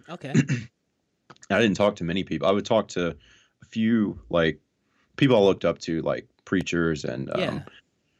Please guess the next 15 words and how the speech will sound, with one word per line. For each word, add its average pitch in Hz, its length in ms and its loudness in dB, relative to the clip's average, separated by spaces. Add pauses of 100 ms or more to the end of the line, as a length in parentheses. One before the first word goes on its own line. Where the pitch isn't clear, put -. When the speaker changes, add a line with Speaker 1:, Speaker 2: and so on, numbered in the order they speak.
(160)
Speaker 2:
Christian 101 400 0
peers, 87 380 2
but, 90 220 2
like, 90 220 2
for - 120 0
the 107 60 6
most 131 220 2
part, 98 160 2
I 95 80 4
didn't 87 200 0
tell 87 220 0
people, 76 520 -6 (180)
like, 50 220 -4
most 80 240 0
people. - 400 -8